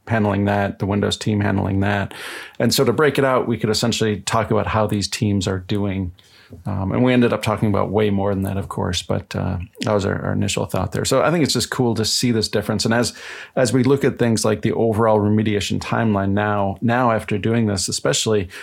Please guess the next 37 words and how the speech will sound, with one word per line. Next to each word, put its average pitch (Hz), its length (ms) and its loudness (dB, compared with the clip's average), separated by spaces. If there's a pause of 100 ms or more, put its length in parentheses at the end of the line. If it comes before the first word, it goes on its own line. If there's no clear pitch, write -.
(280)
we're 120 100 2
like, 113 160 0
"Hey, 147 320 2
let's, - 500 -2
let's 110 160 -2
break 110 300 0
out 107 100 0
Microsoft 104 600 -2
and 113 80 0
let's 107 140 -2
break 107 280 0
out 104 220 0
these, 110 320 0
the 113 200 -2
vendors 113 460 2
of 101 80 -4
the, 98 360 -4
the, 95 220 -4 (300)
you 104 100 0
know, 95 80 -2
the 92 140 -4
responsible 107 540 -2
parties 101 400 -2
for - 160 -4
the, 95 360 -4
the - 140 -6
vulnerabilities. 98 720 -2
And, 98 160 -4 (460)
and 120 160 4
let's 123 200 2
just 120 240 0
not 107 280 0
assume 113 400 0
it's 98 160 -4
one 104 260 0
big 95 260 -2
bucket, 104 440 -4